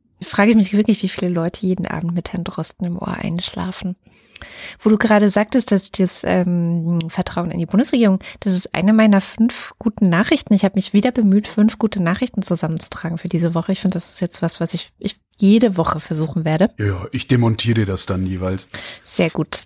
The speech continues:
Speaker 1: das ist eine gute Arbeitsteilung, Holger. Und zwar, die Deutschen haben Vertrauen. Das sagt, äh, eine neue Studie des Instituts der deutschen Wirtschaft, ähm, dass schon vor Beginn der Pandemie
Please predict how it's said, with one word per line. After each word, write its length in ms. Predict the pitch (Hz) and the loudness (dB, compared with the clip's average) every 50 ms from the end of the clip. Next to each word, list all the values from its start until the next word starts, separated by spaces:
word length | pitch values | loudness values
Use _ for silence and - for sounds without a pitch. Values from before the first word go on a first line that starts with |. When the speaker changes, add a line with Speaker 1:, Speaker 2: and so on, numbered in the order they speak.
| - | -4
Speaker 1:
das 160 | 185 - - - | -2 0 2 2
ist 80 | - | 2
eine 120 | - 175 - | 0 0 0
gute 320 | - 226 - - 240 175 | 0 0 2 2 2 4
Arbeitsteilung, 800 | - 156 - 170 165 - - - - 190 165 170 156 175 170 165 | 4 2 0 0 -4 -4 -6 -6 -4 -4 -4 -4 -4 -4 -4 -4
Holger. 320 | 165 160 165 175 190 233 - _ _ _ - - - - - - - - _ - _ _ _ - | -2 -2 0 0 0 0 -2 _ _ _ -12 -12 -10 -10 -12 -12 -14 -16 _ -20 _ _ _ 0
Und 140 | 220 208 | 2 2
zwar, 360 | - - - 202 190 196 214 226 | 2 0 2 2 4 4 4 6
die 180 | 240 240 220 | 4 4 4
Deutschen 500 | - 202 190 214 214 - - 262 226 180 | 4 4 4 4 4 2 4 4 4 4
haben 200 | 180 185 214 220 | 4 4 4 4
Vertrauen. 720 | - - 208 - - - - - 170 240 381 311 185 165 143 - _ _ - _ _ _ | 4 2 0 0 0 -4 -2 0 2 4 4 4 4 2 0 -6 _ _ -20 _ _ _
Das 340 | - 202 208 - - - - | -2 0 2 2 0 -2 0
sagt, 400 | - 175 190 - _ _ - - | 0 0 -2 -2 _ _ -6 -4
äh, 200 | 185 185 175 175 - | -2 0 0 0 0
eine 180 | 180 180 190 185 | 0 0 2 2
neue 180 | 185 180 180 180 | 2 2 2 2
Studie 400 | 180 - - 220 220 311 320 294 | 0 2 2 4 4 4 4 4
des 220 | - 202 196 - | 2 2 0 2
Instituts 420 | - 208 - - 196 - - 208 - | 0 -2 -2 -2 -2 0 0 0 2
der 140 | - 202 | 2 2
deutschen 360 | 185 175 165 165 - - 165 147 | 2 2 2 2 2 0 2 0
Wirtschaft, 600 | 156 156 - - - 359 359 - - - - - _ | 0 0 0 0 0 -2 -2 -2 -4 -6 -6 -4 _
ähm, 540 | - 185 190 202 196 190 190 190 196 202 - - - - - - - - _ | 0 2 2 4 4 4 4 2 2 0 -2 -6 -16 -20 -20 -20 -20 -14 _
dass 280 | - 196 190 - - - | 0 2 2 2 2 0
schon 360 | - - - 196 208 214 208 | 0 2 4 4 6 6 4
vor 200 | - - - 185 | 4 2 0 2
Beginn 440 | 180 196 - - 220 240 302 349 370 | 2 2 2 4 2 2 2 2 2
der 100 | 339 262 | 2 2
Pandemie 760 | 226 - - 214 208 196 185 175 165 170 180 214 254 339 370 | 0 2 2 4 4 4 2 2 0 2 2 2 2 2 -2